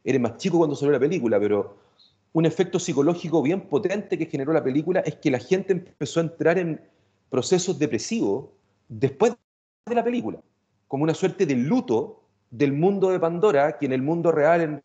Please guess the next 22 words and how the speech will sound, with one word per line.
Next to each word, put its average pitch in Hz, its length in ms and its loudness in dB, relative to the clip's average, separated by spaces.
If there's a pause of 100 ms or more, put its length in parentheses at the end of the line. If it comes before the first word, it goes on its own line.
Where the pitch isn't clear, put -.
no 147 160 -6
tenía, 156 320 -2
no 139 140 -6
había 156 180 0
nada 170 480 2
que 123 100 -6
se 147 140 -6
comparara 127 640 0 (460)
ni 135 120 0
a 147 40 6
la 147 100 4
sexualidad 131 680 0
de 208 100 2
sus 175 160 -8
personajes, 139 800 -6
que 117 80 -14
son 160 260 0 (260)
mega 139 600 0
hombres 190 540 0
y 127 80 -8
mega 175 260 -4
mujeres, 151 640 -6